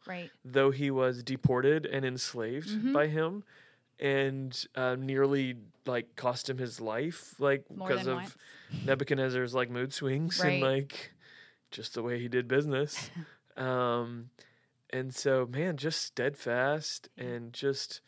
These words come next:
Speaker 2: he knew who he was.
Speaker 1: Mm-hmm.
Speaker 2: And, um, th-, I think that's huge for us. Like, we gotta know who we are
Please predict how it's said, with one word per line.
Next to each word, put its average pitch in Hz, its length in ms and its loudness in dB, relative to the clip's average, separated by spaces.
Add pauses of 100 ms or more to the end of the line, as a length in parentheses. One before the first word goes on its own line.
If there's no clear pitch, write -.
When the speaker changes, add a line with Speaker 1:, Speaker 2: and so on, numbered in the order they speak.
(1200)
Speaker 2:
he 160 140 -2
knew 185 160 2
who 175 120 2
he 165 60 4
was. 147 680 4
Speaker 1:
Mm-hmm. 196 480 -14
Speaker 2:
And, 123 380 -4
um, 117 640 -4
th-, - 180 -18
I 139 100 -6
think 143 260 -6
that's 135 460 2
huge 143 260 -4
for 131 200 0
us. 131 380 -2
Like, 120 220 -6
we 127 100 -6
gotta 135 140 0
know 131 300 0
who 139 180 0
we 131 120 2
are 151 320 4